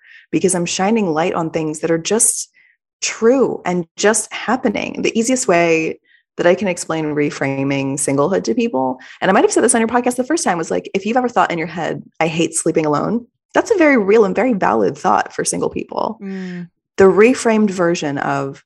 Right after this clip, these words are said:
Speaker 1: "I hate sleeping alone" is simply, "I get the whole bed."
Speaker 2: Mm, yeah.
Speaker 1: The same thing is happening in both scenarios. One is a positive perspective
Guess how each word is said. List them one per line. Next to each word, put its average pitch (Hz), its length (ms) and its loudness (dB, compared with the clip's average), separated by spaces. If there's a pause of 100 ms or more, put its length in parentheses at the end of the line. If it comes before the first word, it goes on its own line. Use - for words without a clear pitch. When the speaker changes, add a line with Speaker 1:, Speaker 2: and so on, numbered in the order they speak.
(100)
Speaker 1:
"I 151 80 2
hate 160 280 0
sleeping 156 360 2
alone" 156 500 2 (400)
is 165 120 2
simply, 156 540 0 (300)
"I 175 120 0
get 160 240 2
the 175 60 -2
whole 160 200 0
bed." - 360 -6 (160)
Speaker 2:
Mm, 165 560 -12
yeah. 156 280 -6 (160)
Speaker 1:
The 180 160 2
same 202 420 2
thing 233 200 2
is 247 120 0
happening 202 500 -2
in 156 100 -2
both 160 220 2
scenarios. 196 520 -2
One 156 260 0
is 170 100 -2
a 180 40 -2
positive 151 400 -2
perspective 135 560 -4